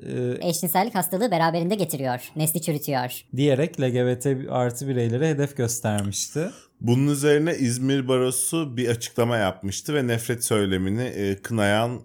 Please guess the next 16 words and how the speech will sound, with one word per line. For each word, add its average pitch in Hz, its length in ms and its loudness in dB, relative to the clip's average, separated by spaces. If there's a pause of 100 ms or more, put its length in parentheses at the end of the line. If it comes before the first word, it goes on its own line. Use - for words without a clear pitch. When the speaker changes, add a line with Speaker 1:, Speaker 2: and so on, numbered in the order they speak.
Speaker 3:
e, 98 240 -2 (220)
bir, 123 360 -6
e, 85 160 -8
açıklamaydı 107 760 -2
bu 90 100 -4
açıklama. 113 760 -6 (420)
Ve 131 240 2
bunun 147 240 2
üzerine 123 680 2 (120)
Ali 113 180 0
Erbaş 135 760 2
İzmir 127 440 -2
Barosu'nu 110 560 0
ve 131 140 0
bu 120 100 2
açıklamayı 117 800 0